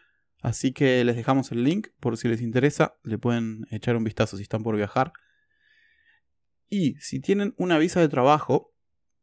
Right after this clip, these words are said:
por si no escucharon el cap-, el último episodio donde entrevistamos a Juan Manuel, que él consiguió un sponsor desde Argentina, hay una organización que se llama O I M, que si vos posees una visa de trabajo,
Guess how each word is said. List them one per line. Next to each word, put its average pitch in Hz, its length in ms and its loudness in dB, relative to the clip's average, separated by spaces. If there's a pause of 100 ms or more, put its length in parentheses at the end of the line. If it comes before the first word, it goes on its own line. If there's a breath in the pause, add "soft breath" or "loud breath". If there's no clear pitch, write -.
(160)
por 127 140 2
si - 100 -4
no 127 60 2
escucharon 143 320 0
el 123 80 2
cap-, 113 160 -2
el 120 140 0
último 143 320 2
episodio 139 640 0
donde 113 540 -4
entrevistamos 117 500 0
a 131 40 2
Juan 113 220 -2
Manuel, 123 480 0
que 113 160 -2
él 123 80 0
consiguió 117 400 -2
un 117 180 0
sponsor 127 680 0 (1000)
desde 143 300 6
Argentina, 127 640 0 (840)
hay 156 180 2
una 156 120 2
organización 131 640 0
que 139 60 -2
se 120 60 -4
llama 127 360 0
O 139 180 4
I 127 160 4
M, 135 300 0 (460)
que 120 160 -2
si - 240 -4
vos 139 420 2 (1000)
posees 127 360 2
una 120 140 0
visa 151 220 0
de 151 60 4
trabajo, 147 640 2